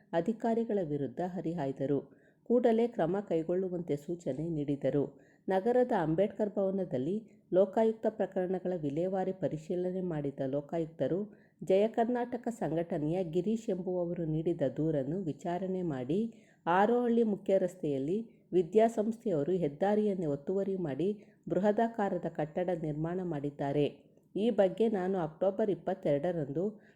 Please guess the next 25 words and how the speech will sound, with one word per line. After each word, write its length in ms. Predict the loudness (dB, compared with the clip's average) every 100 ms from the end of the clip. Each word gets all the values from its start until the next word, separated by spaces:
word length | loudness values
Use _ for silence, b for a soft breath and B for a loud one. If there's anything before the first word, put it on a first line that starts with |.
| _
ಪಟ್ಟಣ 340 | 0 2 2 2
ಪಂಚಾಯಿತಿ 600 | 0 -2 0 0 0 0
ಅಂದಿನ 360 | 0 0 0 0
ಅಧಿಕಾರಿ 480 | -2 -4 -4 -2 -2
ನವೀನ್ಗೆ 500 | -2 -2 -2 -2 -4
ದೂರು 280 | -2 -4 -4
ಸಲ್ಲಿಸಿದೆ. 600 | -6 -8 -8 -6 0 0 -2 b b b
ಆದರೂ 420 | 0 2 4 4 6
ಅವರು 280 | 4 2
ಯಾವುದೇ 420 | 2 2 2 2 -2
ಕ್ರಮ 280 | 0 -2 -2
ಕೈಗೊಂಡಿರಲಿಲ್ಲ. 880 | -2 -2 -2 -2 -2 -4 -4 -2 -2 -4 B B B -2
ನಂತರ 380 | 0 2 2 0
ಬೇಸತ್ತು 520 | 2 0 0 -4 0 2
ಎರಡ್ 240 | 4 2
ಸಾವಿರದ 280 | 0 0 2
ಇಪ್ಪತ್ತ್ಮೂರು 600 | 0 0 -4 -2 -2 0
ನವೆಂಬರ್ 480 | 0 0 -2 -2 -2
ಒಂದರಂದು 560 | 0 0 0 0 0 -2 -2 B B _
ಪಟ್ಟಣ 340 | 2 2 2 0
ಪಂಚಾಯಿತಿ 560 | 0 -2 0 0 0 0
ಅಧಿಕಾರಿಯ 540 | -2 -2 -2 -2 0
ವಿರುದ್ಧ 360 | 0 0 -2 -2 -2
ದೂರು 200 | -2 -2
ನೀಡಲಾಗಿತ್ತು. 760 | 0 -2 -2 -2 -2 -4 -2 -2